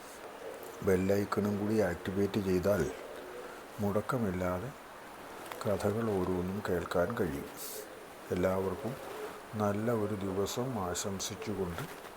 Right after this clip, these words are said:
നമുക്ക് കഥയിലേക്ക് പ്രവേശിക്കാം. അധിക സമയം കഴിയും മുൻപ് തന്നെ പോലീസ് വാഹനത്തിൻ്റെ ശബ്ദം കേട്ടു.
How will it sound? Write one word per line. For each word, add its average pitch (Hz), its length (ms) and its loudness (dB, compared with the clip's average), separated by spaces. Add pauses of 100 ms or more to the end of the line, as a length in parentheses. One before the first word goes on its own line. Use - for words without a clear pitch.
(160)
നമുക്ക് 90 380 -4
കഥയിലേക്ക് 87 680 0
പ്രവേശിക്കാം. 90 580 0 (1300)
അധിക 120 300 10
സമയം 107 600 8
കഴിയും 110 360 10
മുൻപ് 101 380 6
തന്നെ 101 320 8 (240)
പോലീസ് 110 480 8
വാഹനത്തിൻ്റെ 104 640 6 (100)
ശബ്ദം 98 480 6
കേട്ടു. 87 300 2